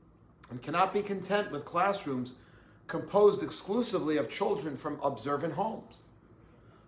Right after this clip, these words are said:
Excuse me. "Obviously, in every community, differing circumstances will determine whether to maintain one school for everyone, where all the children can study together, or have different tracks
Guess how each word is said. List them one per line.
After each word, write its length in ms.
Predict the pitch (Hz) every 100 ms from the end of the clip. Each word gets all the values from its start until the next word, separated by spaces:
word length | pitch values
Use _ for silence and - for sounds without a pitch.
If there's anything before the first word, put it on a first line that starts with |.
| - - - - - - - -
Excuse 320 | - 165 139
me. 120 | 135
"Obviously, 520 | 147 190 202 - 170
in 60 | 160
every 200 | 175 170
community, 500 | - 151 196 196 151
differing 400 | 180 185 175 156
circumstances 800 | - 185 165 127 139 135 139 123
will 120 | 131
determine 500 | 127 135 170 175 131
whether 220 | 139 147
to 140 | 135 135
maintain 480 | 135 127 139 131
one 160 | 123 165
school 300 | 170 - 156
for 180 | - 113
everyone, 500 | 185 180 170 151 139 - - - -
where 100 | 110
all 200 | 160 202
the 80 | 202
children 420 | 190 185 175 156
can 160 | 156 156
study 340 | - 156 147
together, 420 | 143 139 143 139 143
or 220 | 143 151
have 160 | 151
different 320 | 160 165 160 -
tracks 680 | - 175 160 - - -